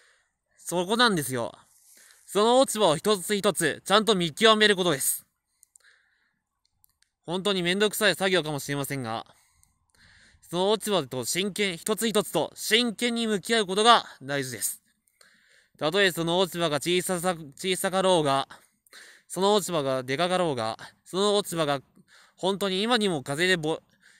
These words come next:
指でつ-、潰せばボロボロになるものだとか、その落ち葉がもう本当、たった今、木の、そうですね、木から落ちたばっかで、本当、なんかまだくっつい、耐-、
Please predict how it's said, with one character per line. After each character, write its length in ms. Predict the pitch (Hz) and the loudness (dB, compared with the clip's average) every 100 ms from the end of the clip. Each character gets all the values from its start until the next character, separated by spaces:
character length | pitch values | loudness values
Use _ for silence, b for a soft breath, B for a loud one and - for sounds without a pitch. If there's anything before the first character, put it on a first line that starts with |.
| b | b
指 260 | 151 180 247 | -6 -4 -2
で 320 | 214 151 120 | 0 0 -4
つ-、 180 | - 151 | -8 -10
潰 400 | 143 127 - 175 | -8 -10 -6 -6
せ 120 | 185 | -2
ば 100 | 170 | -2
ボ 140 | 139 151 | 0 2
ロ 120 | 196 | 2
ボ 100 | 214 | 2
ロ 80 | 214 | 2
に 100 | 202 | 0
な 120 | 196 | 0
る 120 | 185 | -2
も 120 | 147 | -2
の 80 | 151 | -2
だ 100 | 147 | -2
と 100 | 123 | -2
か、 320 | 117 117 - _ _ _ B B B B _ | -4 -4 -8 _ _ _ B B B B _
そ 120 | - 151 | -12 -4
の 160 | 170 | 0
落 120 | 180 | -2
ち 100 | 170 | -2
葉 120 | 151 131 | -4 0
が 280 | 135 127 123 | 0 -2 -6
も 180 | 131 | -8
う 20 | 120 | -6
本 200 | 156 147 | -6 -2
当、 300 | 151 139 - B _ _ _ _ _ _ _ _ _ | -2 -2 -4 B _ _ _ _ _ _ _ _ _
た 120 | 156 | -8
っ 40 | 160 | -4
た 200 | 165 220 | 0 0
今、 380 | 214 160 131 - 143 139 - | 2 0 -2 -6 -16 -18 -14
木 240 | - 190 | -8 -6
の、 440 | 180 135 120 80 | -6 -6 -8 -12
そ 140 | - 147 | -14 -12
う 40 | |
で 60 | 120 | -12
す 80 | 117 | -12
ね、 240 | 107 101 _ b b | -16 -16 _ b b
木 120 | - 180 | -12 -4
か 100 | 170 | -2
ら 100 | 139 | -2
落 140 | 175 | -4
ち 20 | |
た 80 | 165 | -6
ば 100 | 131 | -6
っ 60 | 123 | -6
か 120 | 151 | -4
で、 220 | 135 113 | -4 -4
本 220 | 123 147 | -8 -10
当、 280 | 139 135 127 - _ _ _ _ _ _ _ _ | -4 -4 -6 -12 _ _ _ _ _ _ _ _
な 100 | 113 | -16
ん 60 | 123 | -14
か 160 | 107 113 | -14 -14
ま 160 | 127 | -10
だ 100 | 143 | -10
く 120 | - | -12
っ 40 | - | -18
つ 140 | - 233 | -10 -10
い、 100 | 196 - | -12 -14
耐-、 240 | 165 | -12